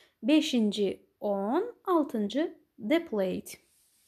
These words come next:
Üçüncü cümlə inkar cümləsidir. There are not any oranges on the tray.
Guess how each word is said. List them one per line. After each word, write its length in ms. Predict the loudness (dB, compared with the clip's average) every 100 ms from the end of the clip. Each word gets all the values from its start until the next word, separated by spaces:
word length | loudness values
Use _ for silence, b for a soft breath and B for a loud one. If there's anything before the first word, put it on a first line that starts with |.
| _ _ _ _ _ _ b b b b b _ _ _ _ _ _ _
Üçüncü 480 | 0 4 6 8 6
cümlə 420 | 6 2 2 0
inkar 440 | 4 4 4 2 2
cümləsidir. 800 | -2 0 -2 -2 2 0 0 -8 _ _
There 320 | 2 6 8
are 380 | 8 8 6 4
not 480 | 4 6 4 2 -10 _ _
any 300 | 2 2 2 4
oranges 760 | 6 8 8 6 4 2 0 -8
on 220 | 0 2 2
the 140 | 0
tray. 500 | -2 0 0 -2